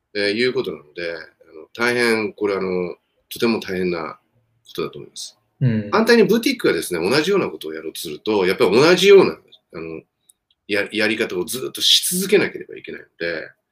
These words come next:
Speaker 1: こういうコロナが起こった時にですね、途端にスポンとある一定期間、求人が減っちゃったりとか、
Speaker 2: うん。
Speaker 1: 人々の動きが止まると、途端に、あの、キャッシュが、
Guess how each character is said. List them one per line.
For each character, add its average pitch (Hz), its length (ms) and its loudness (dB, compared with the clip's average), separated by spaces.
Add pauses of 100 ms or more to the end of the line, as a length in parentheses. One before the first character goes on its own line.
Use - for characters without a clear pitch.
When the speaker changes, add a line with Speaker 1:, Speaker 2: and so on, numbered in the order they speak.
(320)
Speaker 1:
こ 156 140 0
う 156 60 6
い 151 40 4
う 147 80 -2
コ 170 120 0
ロ 170 80 2
ナ 113 100 2
が 80 80 -8
起 82 120 -8
こ 107 100 -4
っ 107 60 -12
た - 100 -12
時 - 180 -18
に 76 80 -16
で - 100 -20
す - 120 -12
ね、 78 180 -14 (500)
途 131 100 -4
端 151 180 2
に 131 80 2
ス - 140 0
ポ 165 140 0
ン 156 80 0
と - 120 -8
あ 147 80 0
る 131 80 2
一 - 120 -6
定 104 220 -2
期 - 120 -12
間、 80 120 -10 (760)
求 123 200 0
人 113 140 0
が 95 60 -2
減 92 140 -6
っ - 20 -20
ち - 100 -2
ゃ 98 40 -2
っ - 40 -10
た 92 100 0
り 78 80 -4
と 80 120 -16
か、 - 240 -20 (160)
Speaker 2:
う 120 80 -2
ん。 104 200 -6
Speaker 1:
人 143 200 2
々 92 120 2
の 76 120 -6
動 85 100 0
き 92 100 -6
が - 60 -4
止 - 120 -14
ま 92 100 0
る 87 120 -2
と、 82 340 -4 (240)
途 135 140 -4
端 165 140 4
に、 147 240 0 (260)
あ 101 80 -2
の、 95 160 -4
キ - 120 -2
ャ 120 40 2
ッ - 20 0
シ - 180 -4
ュ - 20 -8
が、 - 100 -12